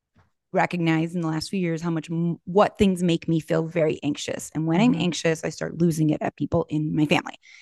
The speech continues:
Speaker 2: Yep.
Speaker 1: And nobody likes when mom's losing it at them. And
Speaker 2: Yeah.
Speaker 1: it's not anybody's fault that I'm anxious. And so I'm like, "What can, what boundaries can I
Speaker 2: Mm-hmm.
Speaker 1: put up around my day or my timeline
Speaker 2: Mm-hmm.
Speaker 1: to not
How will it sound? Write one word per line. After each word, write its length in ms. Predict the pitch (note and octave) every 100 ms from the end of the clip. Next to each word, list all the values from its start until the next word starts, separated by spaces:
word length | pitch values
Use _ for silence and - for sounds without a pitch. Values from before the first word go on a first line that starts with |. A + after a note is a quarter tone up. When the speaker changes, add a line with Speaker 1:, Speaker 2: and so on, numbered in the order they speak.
| -
Speaker 2:
Yep. 140 | D#3+ -
Speaker 1:
And 340 | F3 D#3 D3+
nobody 320 | D#3 G#3+ A3+
likes 340 | F3+ D#3+ - -
when 120 | E3+
mom's 260 | D#3+ D#3+ F3+
losing 340 | G#3 F3+ D#3
it 60 | D3+
at 120 | -
them. 220 | C#3 D#3 E3
And 140 | F3+
Speaker 2:
Yeah. 60 | D#3+
Speaker 1:
it's 120 | -
not 280 | E3+ F3+ - _ _ _ -
anybody's 420 | G3+ F#3 E3+ -
fault 500 | - A3 F3+ E3 - _ _
that 140 | F3 E3+
I'm 160 | E3 F3
anxious. 400 | G3+ F3+ D#3 F3
And 120 | -
so 240 | E3 - _ -
I'm 180 | D#3+ D#3+
like, 240 | D#3 - _ _ _ _
"What 300 | F3+ E3+ F#3+
can, 200 | - A3 -
what 240 | F#3+ F3+
boundaries 360 | F#3 F3+ F#3+ F#3+
can 220 | - F3+
I 160 | D#3+ D#3+
Speaker 2:
Mm-hmm. 80 | F3
Speaker 1:
put 100 | -
up 180 | F#3
around 280 | E3+ D#3+ D#3
my 120 | D3+ D3+
day 320 | F3 D#3+ D#3 -
or 120 | E3
my 100 | D#3
timeline 760 | - - G#3+ B3 A#3+ E3 D#3 D3+ _ -
Speaker 2:
Mm-hmm. 280 | F3 E3+ E3
Speaker 1:
to 120 | G3
not 640 | G3+ F#3 F#3 E3 E3 -